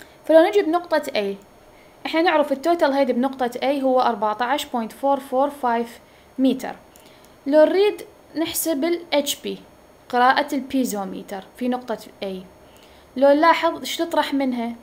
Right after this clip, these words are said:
نعتبر لو نلاحظ تقريبًا هي صايرة في الوسط، يعني هنا خمسة أمتار وهنا خمسة أمتار. ال elevation head لنقطة A هي تقريبًا خمسة أمتار، مو صحيح؟ أوكي؟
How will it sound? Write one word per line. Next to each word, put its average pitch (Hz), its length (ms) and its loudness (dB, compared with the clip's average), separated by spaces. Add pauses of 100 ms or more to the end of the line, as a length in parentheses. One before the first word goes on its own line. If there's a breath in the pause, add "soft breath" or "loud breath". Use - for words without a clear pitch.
(140)
نعتبر 285 560 0 (220)
لو 269 120 0
نلاحظ 330 360 2
تقريبًا 302 340 0
هي 285 160 2
صايرة 277 200 0
في 269 100 -4
الوسط، 214 460 -4
يعني 202 220 -10
هنا 226 240 -4
خمسة 277 460 -2
أمتار 240 400 -2
وهنا 294 260 -2
خمسة 214 320 -8
أمتار. 190 300 -12 (1000 loud breath)
ال 269 340 0
elevation 370 300 0
head 320 380 0
لنقطة 285 420 -2
A 240 540 -6
هي 247 160 -2
تقريبًا 254 440 -2
خمسة 240 360 -4
أمتار، 185 260 -10 (100)
مو 214 80 -10
صحيح؟ 277 400 -6 (640)
أوكي؟ 302 340 -2